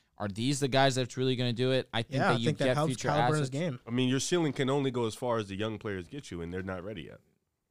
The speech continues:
Speaker 1: I agree, but you should get draft capital to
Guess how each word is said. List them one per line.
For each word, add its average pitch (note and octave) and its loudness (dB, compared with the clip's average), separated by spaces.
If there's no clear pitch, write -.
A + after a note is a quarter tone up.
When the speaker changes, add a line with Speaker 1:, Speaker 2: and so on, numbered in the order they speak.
Speaker 1:
I C#3+ 4
agree, C#3+ 4
but G#2+ 2
you B2 2
should G#2+ 0
get A#2+ 4
draft B2+ 4
capital G#2 0
to G2 -4